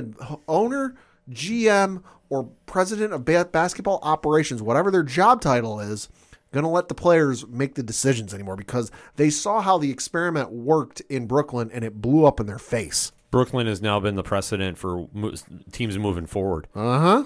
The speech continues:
Speaker 2: I think if everybody saw about the honeymoon phase of the super team with you know, I always say Miami 'cause I, Boston is a little different story when
Speaker 1: Sure.
Speaker 2: they had, when they had Rondo,
Speaker 1: Sure.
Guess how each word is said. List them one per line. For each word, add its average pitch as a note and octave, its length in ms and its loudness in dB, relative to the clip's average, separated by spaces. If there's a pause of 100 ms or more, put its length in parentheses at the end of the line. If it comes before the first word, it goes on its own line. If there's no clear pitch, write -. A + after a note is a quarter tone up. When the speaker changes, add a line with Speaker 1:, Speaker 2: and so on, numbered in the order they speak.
(140)
Speaker 2:
I G#2+ 140 0
think B2+ 180 0
if A2 120 0
everybody A2 320 0
saw G#2+ 280 2
about G2 320 -2
the F#2 180 -6
honeymoon A2 460 -4
phase G2 420 -2
of F2 160 -6
the F2+ 60 -6
super A2 320 -6
team G#2 480 -8
with F#2+ 420 -2 (960)
you C3+ 180 -8
know, G#2+ 80 -8
I D3+ 100 4
always F#3+ 180 4
say D#3+ 80 0
Miami G2+ 320 -2
'cause - 180 -8
I, - 140 -8
Boston B2+ 1000 -4
is A2+ 220 -4
a A#2+ 60 0
little A#2 160 2
different G#2 340 -2
story F#2+ 260 0
when F2+ 100 -4
Speaker 1:
Sure. F#2+ 100 4
Speaker 2:
they F2+ 60 -2
had, F#2 140 -4
when G#2+ 140 -4
they G2+ 100 -2
had F#2+ 360 -2
Rondo, G2 640 0
Speaker 1:
Sure. E3+ 280 -8